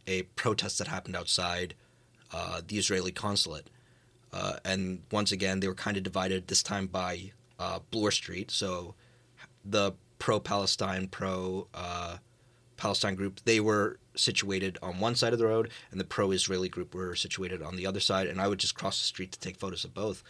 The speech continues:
Uh, and then an individual on the pro-Israeli side kinda took notice of me taking a photo of him, and then he just came at me. And he kind of, like, I told him I'm an independent reporter, I'm not reporting for anyone, but he didn't believe me,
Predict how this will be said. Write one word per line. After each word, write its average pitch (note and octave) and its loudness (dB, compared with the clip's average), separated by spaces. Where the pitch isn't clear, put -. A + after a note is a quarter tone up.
Uh, G2 4
and G#2+ 2
then G#2+ 4
an G#2 4
individual A2 6
on G2 -2
the F#2+ 0
pro-Israeli F#2+ 4
side F2+ 0
kinda G2 2
took - 2
notice F#2+ 2
of F#2+ -4
me G2+ -2
taking F#2+ -6
a - -12
photo G#2 4
of C3 4
him, E3 2
and F#2+ 0
then G2 4
he F#2+ -2
just F#2+ 2
came F#2 -4
at F#2+ 0
me. F2+ -10
And A2+ 2
he A2+ 0
kind A#2 2
of, A2 6
like, F#2+ 2
I B2 4
told B2 4
him A2+ 4
I'm G#2+ 4
an G2+ 4
independent F#2+ -2
reporter, A#2+ 6
I'm G#2 2
not G2+ 2
reporting F#2+ -4
for - -6
anyone, B2+ 4
but B2 -2
he - -8
didn't G2 -2
believe F#2+ -4
me, A#2 0